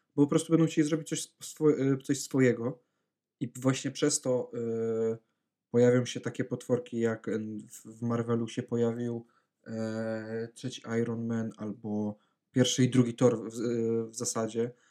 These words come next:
Filmy, które raczej, e, mało kto wspomina dobrze, a jednocześnie, e, jednocześnie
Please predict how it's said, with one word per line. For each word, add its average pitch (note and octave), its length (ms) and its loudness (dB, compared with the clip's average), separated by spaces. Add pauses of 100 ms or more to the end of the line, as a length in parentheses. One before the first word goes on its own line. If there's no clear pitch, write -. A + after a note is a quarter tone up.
(280)
Filmy, C3 300 0
które B2 680 4 (320)
raczej, C3+ 680 0 (480)
e, B2 180 -8
mało D#3 340 4
kto - 160 -8
wspomina B2 440 -4
dobrze, A2+ 580 0 (1120)
a A#2 80 -2
jednocześnie, C#3+ 760 0
e, C#3+ 220 0 (400)
jednocześnie C3+ 880 -6